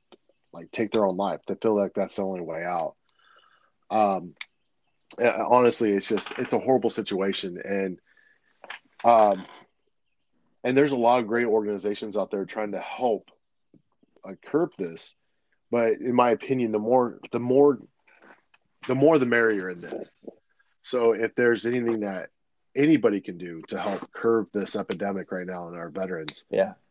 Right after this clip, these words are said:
Speaker 1: it's like, let's do it. Like, you know, it, it, there's a lot of people are like, "Oh, there's already organizations that deal with this." Well, yeah, but when you're dealing with twenty-two a day, that's across the entire country.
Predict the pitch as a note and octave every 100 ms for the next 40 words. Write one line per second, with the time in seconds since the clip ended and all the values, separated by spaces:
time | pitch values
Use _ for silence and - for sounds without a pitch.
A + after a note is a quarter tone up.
0 | _ _ _ A#2+ A2+ A2 F#2+ B2 - -
1 | A#2+ F2 - - F2 F2+ _ _ - C3+
2 | A#2 G2 C#2+ A#2 F2+ - C3 C3 B2 B2
3 | A#2 B2 A#2 A2 A2 C#3+ C#3 B2+ C3+ C3
4 | B2 A#2 A2+ G#2+ A2 A2 G#2+ F#2+ G2 F2
5 | A#2 C#3+ G#2 - F2 - A#2+ A#2 C3+ F#2
6 | F#2 - _ _ _ A2 A#2 A#2+ B2+ A#2+
7 | G2+ - B2 A#2+ G#2 A#2 F2+ A2+ A2 F#2
8 | F2+ - F2+ - G#2 G2+ G#2 F2+ G2+ F2
9 | - G#2+ G2 D#2+ C#2+